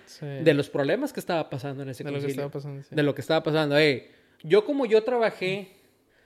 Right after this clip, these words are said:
Speaker 2: yo tuve acceso a mucha información,
Speaker 1: Ujú.
Speaker 2: a chingos de información.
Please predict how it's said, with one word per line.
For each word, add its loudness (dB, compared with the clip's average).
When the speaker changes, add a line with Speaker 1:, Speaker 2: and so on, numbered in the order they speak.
Speaker 2:
yo 2
tuve 6
acceso 0
a 2
mucha 4
información, -4
Speaker 1:
Ujú. -20
Speaker 2:
a -2
chingos 0
de 2
información. -2